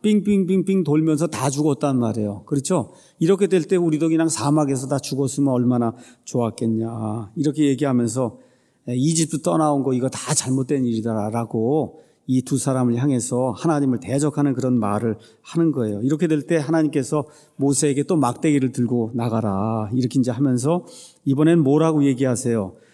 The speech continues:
"너희는 그들의 눈앞에서 반석에게 말을 하라." 그랬어요. "그러면 그것이 자기 물을 내리니 그 물을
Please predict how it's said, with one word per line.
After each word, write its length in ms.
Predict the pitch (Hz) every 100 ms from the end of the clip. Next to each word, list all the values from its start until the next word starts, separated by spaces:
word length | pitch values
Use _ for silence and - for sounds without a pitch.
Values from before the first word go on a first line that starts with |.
| _
"너희는 360 | 143 151 175 180
그들의 360 | 156 156 175
눈앞에서 720 | 156 147 135 135 123 160 160
반석에게 680 | - 147 170 156 165 147 143
말을 580 | 147 113 113 139 170 170
하라." 200 | 151 143
그랬어요. 500 | 120 107 - 107 101 - _ _ _ _ _ _ -
"그러면 320 | 139 139 143
그것이 360 | - 131 120 123
자기 280 | 117 117
물을 340 | 123 117 131 135
내리니 600 | 113 104 110 131 104 - _ _ _ _ _
그 140 | -
물을 580 | 147 127 117 113 123 117